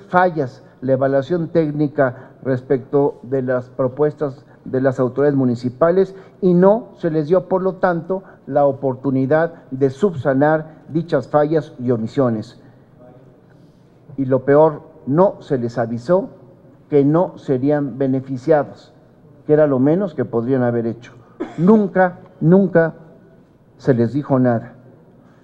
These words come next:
Y bueno, pues había presidentes municipales, por lo tanto,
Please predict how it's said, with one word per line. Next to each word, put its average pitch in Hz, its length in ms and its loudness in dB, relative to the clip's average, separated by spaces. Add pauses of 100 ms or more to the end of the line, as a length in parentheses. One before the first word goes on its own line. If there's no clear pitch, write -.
(280)
Y 143 80 -4
bueno, 202 380 4
pues 147 180 0
había 175 400 4
presidentes 170 880 -2
municipales, 147 720 0
por 147 200 -2
lo 135 100 0
tanto, 175 480 0